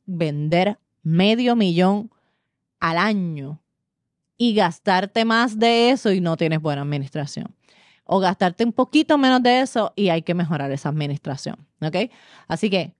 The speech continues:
vamos ahí, vamos por esa parte. Yo me alegro que estés aquí y que esta información te pueda ser útil. Si ya tienes un negocio, si ya lo estás organizando,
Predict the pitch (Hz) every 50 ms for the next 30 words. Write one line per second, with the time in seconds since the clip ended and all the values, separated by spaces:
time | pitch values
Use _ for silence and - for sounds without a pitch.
0 | _ _ - 185 170 185 180 190 214 226 233 226 180 143 135 117 - _ _ _
1 | - 165 165 165 160 185 165 170 185 185 - 196 175 165 165 - 165 - - 95
2 | - - - - - _ _ _ _ _ _ _ _ _ _ - 170 156 - 226
3 | 226 240 254 233 - _ - 202 208 220 220 208 208 208 208 220 233 254 240 254
4 | 247 - 269 240 247 254 220 208 190 185 175 - _ - 220 208 - 208 196 196
5 | - 233 233 - 262 233 240 240 240 - 247 254 247 226 208 185 170 170 180 -
6 | 208 180 170 165 165 170 165 156 135 131 - _ _ _ _ _ - - 160 160
7 | 170 160 165 208 226 269 330 339 349 320 302 269 233 190 170 160 - - 165 156
8 | 180 - _ _ _ - - 160 156 147 156 202 - - 311 320 320 320 269 247
9 | 233 226 - 220 190 185 180 175 165 156 156